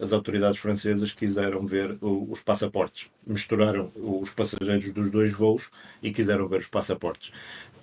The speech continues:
O Kostadinov e o Penev, como é óbvio, não tinham, não tinham um visto,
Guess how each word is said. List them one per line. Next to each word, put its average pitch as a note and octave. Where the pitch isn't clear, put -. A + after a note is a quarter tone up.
O A#2+
Kostadinov G#2+
e A2+
o G#2+
Penev, G#2
como G2+
é G2+
óbvio, F#2
não A2+
tinham, G2
não G2+
tinham G2+
um G2+
visto, G2+